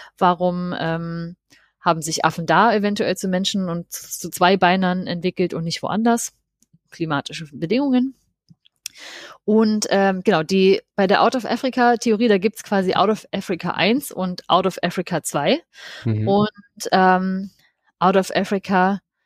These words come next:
Speaker 1: bezeichnet so ein bisschen die Erstbesiedlung dann Eurasiens. Also wie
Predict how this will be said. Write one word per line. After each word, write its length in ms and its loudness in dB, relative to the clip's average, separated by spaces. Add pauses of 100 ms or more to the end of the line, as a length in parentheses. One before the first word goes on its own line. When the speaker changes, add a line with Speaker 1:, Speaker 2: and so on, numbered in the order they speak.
(1500)
Speaker 1:
bezeichnet 480 0
so 80 -6
ein 60 -4
bisschen 200 0
die 120 -2
Erstbesiedlung 840 0
dann 220 0
Eurasiens. 560 0
Also 320 0
wie 260 2